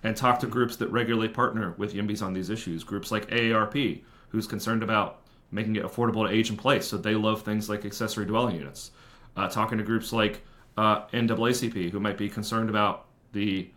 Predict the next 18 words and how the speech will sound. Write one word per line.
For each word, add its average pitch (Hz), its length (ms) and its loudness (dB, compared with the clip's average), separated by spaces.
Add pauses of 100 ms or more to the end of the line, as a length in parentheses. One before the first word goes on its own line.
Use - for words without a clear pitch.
(240)
segregationist 113 760 0
intentions 104 680 -6 (120)
of 98 120 -8
many 104 160 0
of 101 80 -4
these 95 220 -4
rules, 95 280 -4
which 95 180 -8
we 98 100 -4
haven't 101 200 0
even 92 140 -2
gotten 101 260 0
into, 80 380 -8 (400)
or 123 440 2 (340)
industry 170 360 2
groups, 80 300 -8
builders, 127 640 2
right? 127 320 2